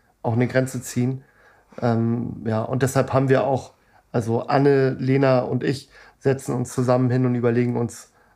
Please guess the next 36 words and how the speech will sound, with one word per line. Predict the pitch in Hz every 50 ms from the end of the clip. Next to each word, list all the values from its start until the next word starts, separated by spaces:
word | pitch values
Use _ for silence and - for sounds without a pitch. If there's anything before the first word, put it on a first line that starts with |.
| _ -
was | 127 117 -
wir | -
machen | 123 123 131 127 139 131
wollen | 123 123 123 123 123 127
und | 123 123
aus | 120 -
welchem | - 131 123 98 131 123
Grund | - 120 123 123 127 120 -
und | - - 127 127 117
was | 127 123 - - - -
für | _ - - - 127
ein, | 120 120 117 113 113 - - -
was | 120 113 -
für | - 127
ein |
Impact | - 156 160 - - 139 143 - - -
das | 127 - - -
hat. | 160 165 - - - - - - - - - - - _ _ _
Und | - 139 131 127 127 123 117 - - - _ _ _ _ _ _ _ _ _ _ _ _ _ _ _ _ -
ja, | 107 101 104 110 -
wir | 131 131
haben | 131 160 196
auch | 202 -
schon | - - 156 151 143 147
Investments | 147 147 147 131 147 143 - - 139 131 -
gemacht, | - 131 131 127 127 -
wo | 131 131
es | 127 -
dann | - 123 120 127
nicht | 143 147 139 -
darum | 139 123 120 120 120 117
ging, | 123 123 123
dass | 120 113 113 - -
man | 127 127 120 120
das | 117 120 120 -
Geld | - 123 123 123 - - - -